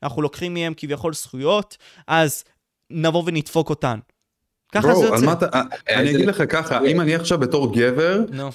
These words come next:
Speaker 2: אוקיי, אתחרה בתחרות ריצה עם, עם, עם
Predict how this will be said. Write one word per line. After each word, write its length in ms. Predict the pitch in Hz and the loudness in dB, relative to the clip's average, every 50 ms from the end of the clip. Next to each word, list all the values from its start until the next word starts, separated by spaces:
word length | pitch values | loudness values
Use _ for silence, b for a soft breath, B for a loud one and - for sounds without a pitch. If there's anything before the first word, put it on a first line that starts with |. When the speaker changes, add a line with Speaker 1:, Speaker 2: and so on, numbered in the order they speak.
| - - | -4 -4
Speaker 2:
אוקיי, 260 | 113 113 - 147 160 | -2 2 2 4 4
אתחרה 440 | 151 151 151 - - 135 131 127 147 | 2 0 -2 -2 0 2 2 2 2
בתחרות 500 | 160 170 147 127 107 127 131 139 147 139 | 0 -2 -2 -2 0 2 2 4 4 4
ריצה 440 | 131 131 123 127 - - 131 135 147 | 2 2 2 2 2 2 2 2 4
עם, 160 | 151 135 123 127 123 - - | 4 4 4 2 2 2 2
עם, 220 | 127 127 127 127 127 - | 4 6 6 4 4 4
עם 220 | 123 127 127 123 | 4 4 6 4